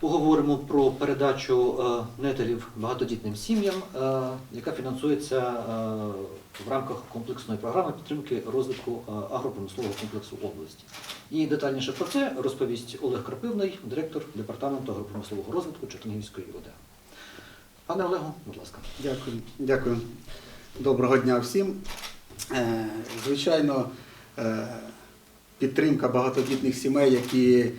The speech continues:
Speaker 2: виховують п'ять і більше діток і проживають в сільській місцевості, це соціальний проєкт для підтримки таких багатодітних сімей. І, е, дана обласна програма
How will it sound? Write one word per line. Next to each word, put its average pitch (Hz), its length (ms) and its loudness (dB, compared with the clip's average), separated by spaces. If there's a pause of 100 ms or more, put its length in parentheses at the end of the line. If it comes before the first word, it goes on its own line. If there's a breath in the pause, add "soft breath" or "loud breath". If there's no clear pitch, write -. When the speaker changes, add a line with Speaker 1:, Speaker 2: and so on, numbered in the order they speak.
(200 loud breath)
Speaker 2:
виховують 123 580 6
п'ять 127 300 6
і 127 40 2
більше 120 360 2
діток 120 420 0
і 123 40 0
проживають 123 480 0
в - 40 -6
сільській 131 220 -4
місцевості, 131 600 2
це 127 580 2
соціальний 117 540 2
проєкт 147 440 0
для 117 180 0 (320 loud breath)
підтримки 135 380 2
таких 123 320 -2
багатодітних 117 600 0
сімей. 104 260 -2 (720 loud breath)
І, 147 300 8
е, 131 1080 4 (180)
дана 143 540 4 (100)
обласна 139 640 2 (120)
програма 175 720 6